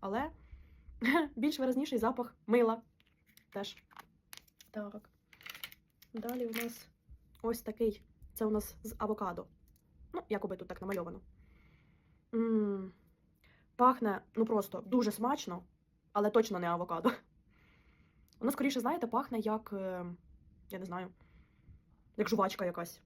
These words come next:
але точно не авокадо. Не знаю, чому намалювали авокадо, може тут, типу, додали його,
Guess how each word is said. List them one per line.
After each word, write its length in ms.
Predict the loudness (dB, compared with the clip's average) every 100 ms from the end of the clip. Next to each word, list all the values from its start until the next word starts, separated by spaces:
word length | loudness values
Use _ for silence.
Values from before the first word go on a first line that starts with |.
| _
але 140 | 2 4
точно 200 | 4 2
не 80 | -2
авокадо. 340 | -2 -4 -6 -12 -20 _ _ _ -20 -20 -20 -20 -20 -20 -20 -20 -4
Не 60 | 0
знаю, 160 | 0 0
чому 140 | -4
намалювали 300 | -4 -4 -4
авокадо, 260 | -4 -4 -2
може 160 | -4
тут, 160 | -6 -2
типу, 200 | 0 6
додали 380 | 8 10 8 6
його, 300 | 2 -2